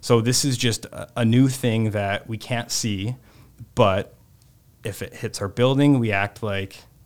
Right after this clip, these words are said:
we should. We have plans in place, and we treat them how we treat our other infectious patients. And, uh, it calmed people down. And just so being upfront and sharing that data and asking them,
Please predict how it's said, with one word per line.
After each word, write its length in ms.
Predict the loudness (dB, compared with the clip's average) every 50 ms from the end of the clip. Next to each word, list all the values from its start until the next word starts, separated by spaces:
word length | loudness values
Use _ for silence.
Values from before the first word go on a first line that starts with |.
| _ -20 -16
we 260 | -14 -10 -6 -4 -4
should. 360 | -2 -2 -2 0 0 -2 0
We 100 | 0 -2
have 160 | -2 -2 -4
plans 320 | -6 -6 -4 -4 -4 -4 -4
in 80 | -6
place, 480 | -6 -6 -4 -2 -2 -2 -2 -4 -6 -10
and 460 | -8 -6 -4 -2 -2 -2 -2 -4 -6 -10 -16 -20 -20 -20 -18 -10
we 100 | -8 -8
treat 300 | -6 -6 -4 -4 -4 -4
them 540 | -2 0 2 2 2 2 2 0 -4 -6 -10 -14 _ _ -20 _ -14
how 260 | -10 -4 0 0 2 2 0 -2 -4 -6 -6
we 140 | -6 -6
treat 200 | -4 -2 -2 2
our 60 | 2 2
other 200 | 2 2 2 0
infectious 460 | 0 -2 -2 -4 -6 -6 -8 -10 -10
patients. 540 | -8 -6 -4 -4 -4 -4 -6 -6 -6 -6 -6
And, 240 | -6 -4 -4 -4 -6 -10 -16 -20 -20 -20 -20 -20 -20 -20 -6 2
uh, 220 | 4 6 6 6 6 4
it 160 | 2 2 4
calmed 480 | 6 6 8 8 8 6 4 2 -2
people 260 | -4 -4 -2 0 0 0
down. 380 | 2 4 4 4 2 0 -4 -8 -12 -6
And 140 | -4 -2 -2 0
just 140 | 0 0 2
so 120 | 2 2
being 280 | 2 2 2 2 2 4
upfront 640 | 2 0 -2 -6 -10 -6 -2 -2 0 -2 -2 -6 -10 _ -12
and 180 | -10 -8 -6
sharing 300 | -6 -4 -2 -2 -2 0
that 140 | -2 -2 -2
data 360 | -4 -4 -4 -2 -2 -2 -2 -4
and 200 | -6 -8 -6 -4
asking 460 | -4 -2 -2 -4 -4 -6 -6 -6 -6
them, 460 | -6 -6 -6 -4 -4 -6 -8 -10 -14